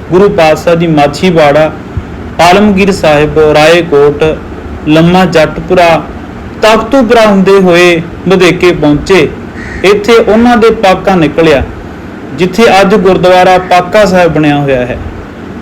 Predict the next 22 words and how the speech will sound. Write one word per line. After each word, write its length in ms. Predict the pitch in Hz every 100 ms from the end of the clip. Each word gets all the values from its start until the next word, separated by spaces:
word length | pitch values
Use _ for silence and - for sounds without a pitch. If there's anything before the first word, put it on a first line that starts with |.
| - - - - -
ਤੇ 80 |
ਦੀਨਾ 440 | 196 170 208 233 254
ਸਾਹਿਬ 320 | 247 214 202
ਦੀਆਂ 160 | 208 220
ਸੰਗਤਾਂ 460 | - 190 196 202
ਨੂੰ 180 | 208 202
ਪਤਾ 300 | 208 208 254
ਲੱਗਣ 400 | 233 180 165 196
ਤੇ 380 | 185 190 185 - - - - - - - - - - 170
ਰਾਏ 320 | 180 196 214
ਜੋਧ 380 | 175 175 220 208
ਦੇ 100 | 226
ਪੋਤਰੇ 520 | 175 180 170 190 190
ਲਖ-, 440 | 170 160 151 165 170 - - - 151
ਲਖਮੀਰ, 800 | 156 170 165 160 165 185 196 190 - - - - - - -
ਸਮੀਰ, 800 | - - 156 151 170 180 185 170 - - - - - - -
ਤਖਤਮਲ 720 | 226 233 - 202 170 170 156 - -
ਤੇ 60 | 214
ਪਿੰਡ 300 | - 208 202
ਦੀ 140 | 196
ਹੋਰ 360 | 196 - 175 190
ਸੰਗਤ 680 | 180 175 170 - 175 160